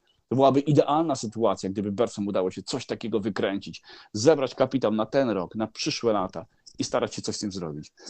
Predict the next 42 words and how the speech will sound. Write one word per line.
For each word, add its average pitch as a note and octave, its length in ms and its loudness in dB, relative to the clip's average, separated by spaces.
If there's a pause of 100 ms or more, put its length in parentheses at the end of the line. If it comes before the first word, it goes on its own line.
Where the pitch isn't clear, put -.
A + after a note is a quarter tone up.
(180)
Ale C#3+ 100 8
wiesz F#3+ 120 4
co, - 140 2 (140)
zacząłem F#3 380 4
mówić G3 240 6
o F#3 40 8
trenerach, E3+ 440 0
bo D3 100 6
od C#3+ 140 0
czasów F3+ 300 0
Laviego D3+ 340 4
Smitha, D3+ 380 -4
który A#2 260 -2
był, B2+ 200 0 (280)
y, A2+ 240 4
head D3 240 2
coachem C#3+ 400 6
od C3+ 160 4
dwa B2 220 2
tysiące D3 300 -4
czwartego C#3 520 0
do B2 100 0
dwa A#2 160 -2
tysiące C#3 340 0
dwunastego C3+ 540 0
roku, C#3+ 360 4 (300)
potem B2+ 320 4
jest - 220 -4 (200)
ciągła C3+ 720 6
karuzela, B2 640 4
ten G2+ 180 -4
sam C#3 360 -2
problem, C3 400 2
z - 100 -10
którym C3 240 -2
zmagają B2 440 0
się A#2+ 140 -2
między C3+ 320 6
innymi C#3 260 6
właśnie C3 280 2
Oakland C3+ 340 4
Raiders. A#2 500 2